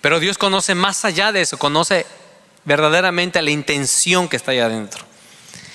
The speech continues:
Dice, "Has escudriñado mi andar y mi reposo, y todos mis caminos te son conocidos". Todos mis caminos.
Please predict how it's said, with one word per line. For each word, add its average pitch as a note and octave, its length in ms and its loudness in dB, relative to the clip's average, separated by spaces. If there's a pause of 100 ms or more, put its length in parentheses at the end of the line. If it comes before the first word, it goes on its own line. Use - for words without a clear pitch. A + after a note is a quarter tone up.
(360)
Dice, D#3+ 200 0
"Has G#3 100 2
escudriñado E3+ 640 2
mi C#3+ 100 0
andar C#3+ 420 2
y F#3+ 60 -4
mi C3+ 120 -2
reposo, - 920 -2
y C3 180 -6 (280)
todos G3+ 440 4
mis G3 160 -2
caminos C#3+ 500 0
te B2 140 -2
son E3 640 0
conocidos". A#2+ 640 -2 (960)
Todos F#3 480 4
mis C3 140 -4
caminos. - 680 -4